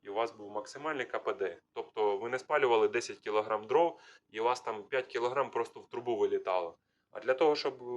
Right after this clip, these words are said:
ну, була максимально можлива економія, вам треба, щоб любий котел працював постійно на хорошій температурі із, е, полум'ям всередині, бо якщо він тліє, то вже не то.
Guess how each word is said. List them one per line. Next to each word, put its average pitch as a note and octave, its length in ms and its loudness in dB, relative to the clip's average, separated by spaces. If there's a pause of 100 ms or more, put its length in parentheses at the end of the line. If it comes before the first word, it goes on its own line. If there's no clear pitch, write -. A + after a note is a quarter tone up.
(380)
ну, C3 160 -10
була A#2+ 280 0
максимально B2 760 -2
можлива A2+ 400 -2
економія, D#3+ 500 -2
вам B2+ 180 -2
треба, B2 240 -2
щоб A2+ 280 -8
любий B2+ 280 0
котел G#2+ 360 -2
працював G#2 480 -2
постійно A2 600 -6
на A2+ 360 0 (180)
хорошій A2 380 -4
температурі G#2+ 760 -6 (540)
із, G#2+ 340 -8
е, G#2 380 -2 (100)
полум'ям A2+ 460 -2
всередині, C#3+ 680 -4 (120)
бо G#2+ 60 -6
якщо A#2 260 -6
він B2 140 -6
тліє, D#3 340 -4
то A2 140 -2
вже A#2+ 140 -6
не A2+ 120 -4
то. - 260 -8